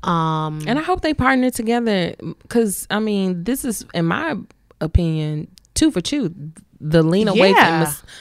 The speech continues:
Speaker 2: Melina Matsoukas, um,
Speaker 1: Mm-hmm.
Speaker 2: project.
Speaker 1: Yeah.
Speaker 2: So y'all keep on bringing them to us.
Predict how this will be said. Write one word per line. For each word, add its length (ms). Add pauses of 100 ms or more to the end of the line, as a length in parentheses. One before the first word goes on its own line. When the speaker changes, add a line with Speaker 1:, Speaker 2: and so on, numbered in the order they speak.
(140)
Speaker 2:
Melina 340
Matsoukas, 760
um, 260
Speaker 1:
Mm-hmm. 360 (420)
Speaker 2:
project. 560
Speaker 1:
Yeah. 540 (100)
Speaker 2:
So 180
y'all 260
keep 300
on 640
bringing 320
them 140
to 200
us. 280